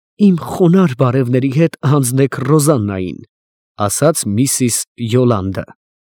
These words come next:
«Նա անպայման ուզեց ինձ վճարել այն մի քանի բաների դիմաց, որ այսօր երեկոյան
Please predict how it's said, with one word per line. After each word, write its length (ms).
«Նա 240
անպայման 680
ուզեց 360
ինձ 240
վճարել 560
այն 240
մի 180
քանի 340
բաների 440
դիմաց, 360
որ 260
այսօր 400
երեկոյան 680